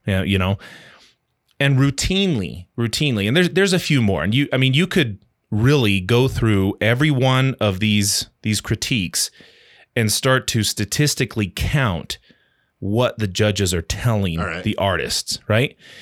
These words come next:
Speaker 1: Now, knowing that,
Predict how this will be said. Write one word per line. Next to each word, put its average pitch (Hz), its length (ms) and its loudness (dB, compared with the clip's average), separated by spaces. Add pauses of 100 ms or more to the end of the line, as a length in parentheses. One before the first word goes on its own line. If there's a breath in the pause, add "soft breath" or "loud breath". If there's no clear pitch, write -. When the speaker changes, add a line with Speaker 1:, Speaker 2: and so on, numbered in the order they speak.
(260 loud breath)
Speaker 1:
Now, 165 260 0 (1200)
knowing 202 440 4
that, 85 360 -2